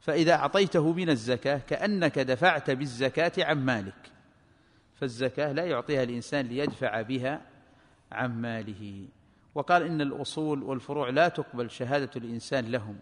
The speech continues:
ولكنها تقبل عليهم، هذا تقدم معنا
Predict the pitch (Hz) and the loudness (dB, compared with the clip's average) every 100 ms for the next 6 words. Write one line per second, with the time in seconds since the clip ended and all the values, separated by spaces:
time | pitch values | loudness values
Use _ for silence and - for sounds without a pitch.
0 | - 113 117 - 131 123 - 139 127 113 | -12 -6 -6 -4 -4 -4 -6 -6 -6 -4
1 | 127 156 165 180 175 196 151 127 123 117 | -2 -2 -2 -2 0 -2 0 0 2 2
2 | 120 117 | 0 -4